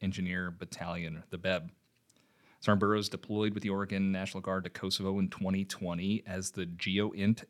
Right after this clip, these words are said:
N C O I C, the non-commissioned officer in charge of geospatial intelligence for the forty-first. Sergeant Burrows is currently serving as the beb's retention N C O, working with soldiers to help them with their choice to continue their career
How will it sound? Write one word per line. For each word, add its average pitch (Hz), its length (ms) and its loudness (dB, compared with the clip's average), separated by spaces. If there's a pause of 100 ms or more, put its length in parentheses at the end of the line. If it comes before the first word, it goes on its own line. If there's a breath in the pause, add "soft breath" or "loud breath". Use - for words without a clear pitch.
(120)
N 104 160 6
C 104 240 4
O 95 100 8
I 101 120 8
C, 104 260 2
the 98 80 4
non-commissioned 98 800 2
officer 101 640 -2
in 131 160 8
charge 98 400 2 (840 soft breath)
of 92 180 4 (140)
geospatial 98 880 2
intelligence 95 460 0
for 95 200 -2
the 92 60 -2
forty-first. 90 640 -4 (320 loud breath)
Sergeant 104 220 6
Burrows 110 300 6
is 98 120 -2
currently 127 420 6
serving 90 640 0
as 95 460 2 (100)
the 92 280 -2
beb's 104 500 2
retention 107 560 4
N 90 140 0
C 87 260 -2
O, 82 280 -6 (440 loud breath)
working 123 360 4
with 143 80 2
soldiers 110 400 2
to 107 60 -8
help 104 200 2
them 107 160 4
with 98 100 0
their 95 120 -4
choice 101 320 0
to - 80 -12
continue 113 400 0
their 120 120 0
career 87 480 -4